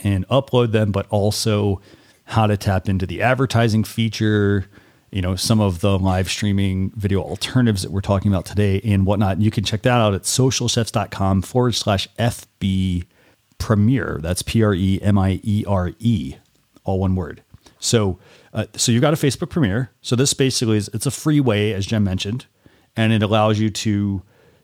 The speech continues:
basically pre-record that video. So you can pre-record the video through StreamYard or Ecamm Live, take that finished product and for free, upload it just to a Facebook page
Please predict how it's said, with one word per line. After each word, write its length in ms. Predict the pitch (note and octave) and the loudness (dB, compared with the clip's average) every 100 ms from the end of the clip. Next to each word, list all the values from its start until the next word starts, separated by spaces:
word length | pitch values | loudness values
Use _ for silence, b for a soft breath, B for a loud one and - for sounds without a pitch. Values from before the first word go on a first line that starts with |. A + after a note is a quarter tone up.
| b | b
basically 560 | A#2 E3 - F#3+ C#3+ A#2 | -4 -2 0 0 2 2
pre-record 560 | - C3 C#3 - C#3+ | 0 0 0 0 0
that 140 | A#2+ G2 | 0 0
video. 240 | C#3 F#2 | -2 -2
So 160 | - G2+ | -2 0
you 160 | G#2 | 2
can 160 | A#2 F#2+ | 2 0
pre-record 500 | - A#2+ B2 A#2 A2+ | 2 2 2 0 0
the 80 | G2+ | 2
video 340 | G#2 G#2 G2+ | 2 2 2
through 220 | G2+ G2+ | 0 -4
StreamYard 580 | F#2 - E3+ D#3+ D#3+ C#3+ | -4 -2 0 2 2 2
or 140 | G#2 E2 | 0 0
Ecamm 440 | A2 A2 A2 G2 | -2 0 0 0
Live, 440 | A2 D3+ C#3 C3+ - b b b - | 0 0 2 0 -4 b b b -4
take 220 | D3+ - | -4 0
that 220 | C#3 - | -2 -2
finished 320 | - B2+ - | 0 0 0
product 420 | - G2+ G2+ - - b b b | 0 2 0 -2 -14 b b b
and 360 | B2 A2+ A2+ C3 _ | 0 2 0 -2 _
for 220 | - A2 | -6 -4
free, 460 | - F3 G2+ B2+ - _ _ _ _ - | -4 -6 -4 -6 -8 _ _ _ _ -2
upload 360 | D#3 - A2 | -2 2 2
it 240 | G#2+ - - _ - G2 | 2 -2 -18 _ -12 -6
just 580 | - A2+ C3 - - - | 0 0 0 -6 -10 -4
to 440 | - G2+ G2 - _ - | 0 2 2 -2 _ -4
a 120 | F#2+ | -4
Facebook 480 | - G2 - F2+ - | -2 -4 -4 -10 -8
page 560 | - C#3 D#2+ - - | -2 -2 -2 -10 -12